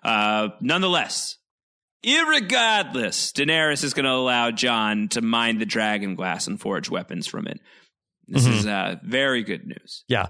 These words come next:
Speaker 2: And Jon asks her, "Well, then, then so do you, do you believe me now?" Like, uh, "Get to your dragon glass, buddy."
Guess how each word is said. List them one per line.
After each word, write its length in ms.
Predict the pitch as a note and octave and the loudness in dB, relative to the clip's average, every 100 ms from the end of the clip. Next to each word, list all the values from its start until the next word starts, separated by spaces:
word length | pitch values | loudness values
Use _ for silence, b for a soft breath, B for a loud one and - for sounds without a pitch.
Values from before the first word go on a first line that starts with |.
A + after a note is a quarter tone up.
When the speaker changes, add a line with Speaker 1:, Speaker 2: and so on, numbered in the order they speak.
| b b b | b b b
Speaker 2:
And 360 | D3+ D3+ D3 - | 2 4 2 0
Jon 420 | C#3+ C#3+ C#3 C3+ C3 | 0 2 4 4 4
asks 400 | B2+ A#2+ - - | 2 2 2 4
her, 60 | |
"Well, 160 | A2 A#2 | 4 4
then, 200 | C#3+ E3 | 4 2
then 280 | E3 F3+ F3+ | 2 4 6
so 140 | E3+ | 4
do 180 | E3 B2+ | 4 4
you, 120 | D#3+ - | 2 2
do 180 | D3+ | 2
you 80 | F#3 | 4
believe 320 | D#3+ D3 D#3 | 6 6 6
me 140 | E3+ G3+ | 6 6
now?" 340 | A3 B3 C4+ - _ _ _ _ _ _ _ _ _ _ _ _ _ | 6 4 2 -2 _ _ _ _ _ _ _ _ _ _ _ _ _
Like, 280 | F#2 F2+ - | -10 -10 -4
uh, 380 | F#2+ F#2 F#2+ G2 - | 0 2 2 0 0
"Get 160 | D#3+ | -2
to 120 | - E3+ | 0 -2
your 80 | |
dragon 480 | B2 A#2+ A2+ A2 G#2+ | 2 2 4 4 2
glass, 420 | G2+ G#2+ G#2 G2+ | 2 2 2 2
buddy." 460 | - G#2+ G2 G2 F#2 | 0 0 2 0 -2